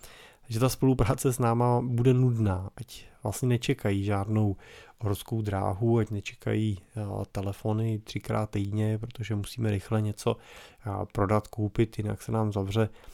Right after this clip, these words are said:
eh, okno a uteče životní příležitost. Ale, eh, my jsme, eh, nejenom na základě, eh, těchhle, eh, analýz a, a zkušeností, eh, třeba právě Warrena Buffetta, ale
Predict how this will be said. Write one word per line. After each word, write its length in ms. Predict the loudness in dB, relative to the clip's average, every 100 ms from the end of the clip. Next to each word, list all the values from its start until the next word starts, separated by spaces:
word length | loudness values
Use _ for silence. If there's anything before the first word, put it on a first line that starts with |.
| -20 -6
eh, 60 | -2
okno 640 | 0 -2 -4 -2 0 2
a 40 | 0
uteče 400 | 0 -4 -2 0
životní 580 | 2 0 2 0 0 -4
příležitost. 920 | -8 -2 0 0 -2 -4 -4 -8 -18 -20 -20 -20 -20 -20 -8
Ale, 400 | -2 2 2 0 -6 -2
eh, 1040 | 0 2 2 0 -2 -16 -20 -20 -4 0
my 180 | 2 2
jsme, 160 | 2
eh, 460 | 0 -2 -10 -6 0 2 2 2
nejenom 480 | 0 2 2 4 4
na 80 | 2
základě, 640 | 0 -2 0 2 4 2 -2 -12
eh, 40 | -10 -6 -6 -4
těchhle, 380 | -2 2 2 0
eh, 40 | -6 -6 -4
analýz 640 | -2 0 0 -4 -6 -6
a, 100 | -4
a 200 | -4 -6 -10 -8 -6 -4 -4 -6 -8
zkušeností, 880 | -12 -16 -16 -8 -6 -6 -4 -4 -4
eh, 320 | -8 -8 -8 -8
třeba 320 | -8 -6 -4
právě 380 | -6 -6 -6 -6
Warrena 320 | -4 -4 -4
Buffetta, 400 | -4 -6 -6 -4
ale 300 | 0 2